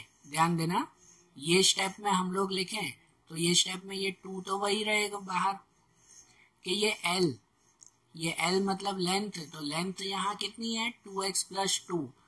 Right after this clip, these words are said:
तो लेंथ की जगह पर लिखेंगे टू एक्स प्लस टू प्लस बी, प्लस बी मतलब ब्रेथ, तो ब्रेथ कितनी हमने सपोज की? एक्स,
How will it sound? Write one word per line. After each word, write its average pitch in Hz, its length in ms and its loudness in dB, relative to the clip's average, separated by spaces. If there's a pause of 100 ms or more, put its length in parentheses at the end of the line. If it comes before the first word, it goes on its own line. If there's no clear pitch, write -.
(200)
तो 175 100 -2
लेंथ 165 360 2
की 202 280 -4
जगह 202 280 -4
पर 202 200 -8
लिखेंगे 170 560 -4
टू 175 300 -6
एक्स 185 220 0
प्लस 190 420 -2
टू 190 160 -6 (1080)
प्लस 214 340 4
बी, 180 580 -2 (180)
प्लस 180 260 -2
बी 185 260 -2
मतलब 202 360 -2
ब्रेथ, 175 480 -2 (200)
तो 175 80 -8
ब्रेथ 165 280 -2
कितनी 208 420 -10
हमने 214 240 -2
सपोज 208 400 0
की? 233 380 -6 (360)
एक्स, 170 460 2